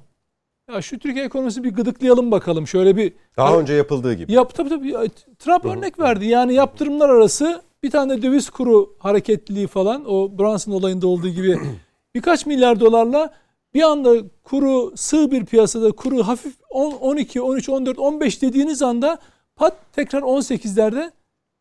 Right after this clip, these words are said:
Speaker 1: görebiliriz. Dolayısıyla bunun, buna karşı hangi önlemler alınacak? Nasıl koruyacak ekonomi kendisini? Ve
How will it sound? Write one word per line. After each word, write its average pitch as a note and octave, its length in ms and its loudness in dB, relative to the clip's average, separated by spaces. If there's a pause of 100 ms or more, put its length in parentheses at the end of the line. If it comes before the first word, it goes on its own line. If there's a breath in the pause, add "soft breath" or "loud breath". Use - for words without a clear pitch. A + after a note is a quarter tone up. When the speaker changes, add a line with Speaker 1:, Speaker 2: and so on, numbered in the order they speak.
(220)
Speaker 1:
görebiliriz. D4 560 0
Dolayısıyla A#3+ 580 0
bunun, B3+ 320 -4 (100)
buna A#3 320 0
karşı B3+ 320 0
hangi G3+ 300 -2
önlemler E3+ 400 -4
alınacak? D#3 460 -6 (880)
Nasıl B3+ 220 0
koruyacak F#3+ 440 2
ekonomi D#3+ 360 -8
kendisini? D#3+ 520 -10 (1040)
Ve A#3 220 8